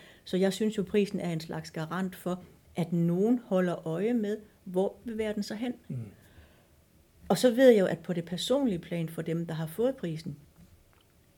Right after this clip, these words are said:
Speaker 1: betyder den utrolig meget, fordi det selvfølgelig er en anerkendelse af, at man er, nogen har set en,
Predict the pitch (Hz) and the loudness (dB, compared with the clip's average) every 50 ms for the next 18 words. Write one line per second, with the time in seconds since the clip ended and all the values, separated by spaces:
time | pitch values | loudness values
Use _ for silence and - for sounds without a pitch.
0 | _ - - 202 185 185 - 180 175 165 160 151 151 - - 160 156 156 139 123 | _ -6 -2 -2 -2 0 -2 -4 -4 -2 -4 -6 -4 -4 -4 -4 -2 -4 -6 -6
1 | 135 156 196 226 226 - - - - - 196 - 190 185 - 170 - 165 - 185 | -8 -8 -8 -10 -12 -14 -20 -10 -6 -4 0 0 0 0 0 -2 -6 -6 -4 -4
2 | 175 170 170 - 165 185 208 202 190 202 220 247 240 240 - 180 170 165 160 170 | -4 -2 -2 -2 -2 -2 -2 -2 -2 -2 -2 -2 -2 -4 -4 -4 -4 -4 -4 -4
3 | 170 180 180 180 - - 170 - 165 165 156 151 - 170 160 156 156 - - - | -4 -4 -4 -4 -6 -6 -6 -6 -6 -4 -4 -6 -6 -4 -4 -6 -6 -8 -12 -20
4 | - - - - - - - - _ _ _ _ _ _ _ _ _ _ _ _ | -20 -20 -20 -20 -20 -20 -20 -20 _ _ _ _ _ _ _ _ _ _ _ _
5 | _ _ _ _ _ _ _ - - 196 196 202 214 247 262 220 233 214 - - | _ _ _ _ _ _ _ 2 6 8 8 10 10 8 8 6 4 0 -2 -2
6 | - 294 262 214 - 160 147 139 143 | -2 -2 -2 -2 -2 -2 -4 -4 -6